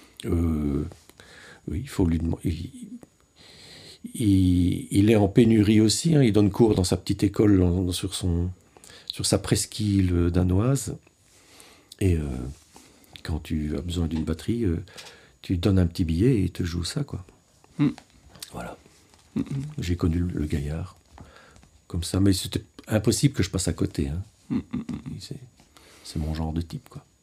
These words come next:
Speaker 2: Euh, tout à fait autre chose, c'est Brésil, où il y a une connexion avec, euh, le Brasi-, euh, le Brésil et Gilberto Gil.
Speaker 1: Pas du tout.
Speaker 2: Pas du tout ?
Speaker 1: Non. Je sais pas pourquoi ça s'appelle comme ça. <laughs>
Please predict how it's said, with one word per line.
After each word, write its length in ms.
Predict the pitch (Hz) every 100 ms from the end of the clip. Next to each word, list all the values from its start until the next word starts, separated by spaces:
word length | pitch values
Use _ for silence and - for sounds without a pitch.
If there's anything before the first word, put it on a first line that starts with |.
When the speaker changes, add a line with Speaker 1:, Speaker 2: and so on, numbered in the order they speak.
| _ _ - - - - _
Speaker 2:
Euh, 100 | 139
tout 200 | 135 -
à 80 | 160
fait 140 | 147 156
autre 180 | 139 139
chose, 320 | - 202 220
c'est 220 | - 165
Brésil, 720 | 127 135 127 151 180 202 208 -
où 160 | - 147
il 60 |
y 60 | 139
a 260 | 139 131 131 131 131 143 - - - - 76 - - -
une 100 | 127
connexion 560 | 127 143 123 - 190 196
avec, 360 | 156 139 139
euh, 320 | 131 123 120 123
le 40 |
Brasi-, 380 | 123 123 120 123
euh, 260 | 131 123 120 - - - -
le 60 | 120
Brésil 440 | 117 123 120 160
et 200 | 151 127
Gilberto 440 | 117 131 117 123 127
Gil. 260 | 147 170 82 - - _ _ - _ _ - _ -
Speaker 1:
Pas 100 | 202
du 120 | 196
tout. 200 | 127 175 - _ - -
Speaker 2:
Pas 100 | 139
du 120 | 147
tout ? 240 | 202 226 226
Speaker 1:
Non. 240 | 98 104 120 - _
Je 180 | - -
sais 180 | 92 101
pas 100 | 90
pourquoi 240 | 90 104 101
ça 120 | -
s'appelle 280 | 90 87 92
comme 180 | 90 87
ça. 200 | 90 95 - _ _
<laughs> 80 | -